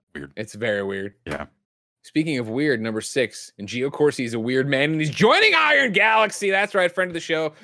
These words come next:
Speaker 2: uh, former PlayStation and now former Ilphonic person. Uh, Gio Corsi tweeted, uh, yesterday, "After a great adventure at Ilphonic and an amazing summer for myself, I'm pleased to announce that today I started Iron Galaxy as their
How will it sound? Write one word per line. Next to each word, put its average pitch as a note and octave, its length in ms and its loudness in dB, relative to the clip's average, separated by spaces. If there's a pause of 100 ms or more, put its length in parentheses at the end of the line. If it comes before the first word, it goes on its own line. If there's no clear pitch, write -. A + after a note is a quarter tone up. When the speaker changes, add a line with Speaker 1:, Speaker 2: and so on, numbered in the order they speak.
(120)
Speaker 2:
uh, C#3 260 -2
former E3+ 360 -4
PlayStation D#3 500 -4
and C#3+ 80 -4
now D#3+ 160 0
former F3 400 0
Ilphonic D3+ 440 -2
person. A#2 340 -8 (200)
Uh, C3+ 140 4
Gio C3+ 240 -4
Corsi C3 340 -4
tweeted, B2+ 400 -6
uh, A#2 140 -2
yesterday, A#2 460 -4 (180)
"After A#2+ 240 -2
a C3 80 2
great C3+ 220 2
adventure B2 320 -4
at A2 100 0
Ilphonic A#2+ 460 -4
and B2 100 -2
an B2 60 -4
amazing A#2+ 340 -4
summer C3 260 -2
for C3 120 -12
myself, A2+ 420 -4 (240)
I'm F2+ 60 -8
pleased A#2 240 -6
to A#2+ 80 -6
announce A2+ 320 -4
that A2 160 0
today C#3 400 2 (200)
I - 40 -12
started G#2 360 -4
Iron A2 240 -10
Galaxy G2 480 -4
as F2+ 220 -10
their F#2+ 280 -6